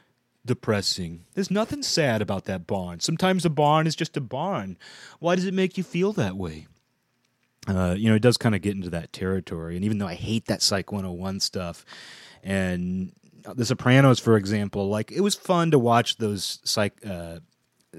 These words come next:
the therapy sessions the first time you see the show, and I've seen it many times over. Uh, but w-,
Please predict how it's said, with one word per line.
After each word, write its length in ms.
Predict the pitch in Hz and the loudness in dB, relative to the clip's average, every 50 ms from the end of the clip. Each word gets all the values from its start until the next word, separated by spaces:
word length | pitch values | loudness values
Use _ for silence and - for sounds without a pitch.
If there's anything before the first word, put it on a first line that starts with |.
| - - | -20 -16
the 360 | - 80 90 107 113 104 104 | -12 -8 -4 -4 -4 -2 -4
therapy 520 | 98 - - 107 107 107 107 - - 107 98 | -4 -2 2 2 4 4 2 2 0 -2 0
sessions 500 | - - 110 104 - - 104 98 95 85 | 0 2 2 2 2 0 -2 -2 -2 -2
the 80 | 90 | -4
first 320 | 92 - - 104 95 - - | -6 -2 -2 -2 -2 -2 -2
time 200 | 110 104 95 92 | -4 -2 -2 -2
you 60 | 90 | -4
see 200 | - - - 98 | -4 -4 -4 -4
the 80 | 90 85 | -6 -6
show, 360 | - - 95 92 92 95 101 | -8 -8 -6 -4 -4 -2 -4
and 80 | 92 | -4
I've 120 | 90 87 - | -6 -6 -8
seen 180 | - 110 98 | -6 -6 -6
it 80 | 92 87 | -6 -8
many 460 | - 101 104 107 117 120 117 104 98 90 | -10 -12 -10 -4 0 0 0 0 0 -4
times 460 | - 98 92 85 85 87 90 80 90 | -6 -8 -8 -8 -8 -10 -12 -10 -6
over. 360 | 95 98 101 90 85 82 80 - - - - - - - - - - - - - - - - | -4 -2 -2 -2 -4 -6 -10 -12 -18 -20 -20 -20 -20 -20 -20 -20 -20 -20 -20 -20 -20 -18 -8
Uh, 320 | - 113 107 107 107 104 95 | -2 0 2 2 2 0 -2
but 320 | 101 120 123 131 131 135 | -6 0 4 6 8 8
w-, 280 | 131 131 143 139 147 | 8 6 2 -4 -8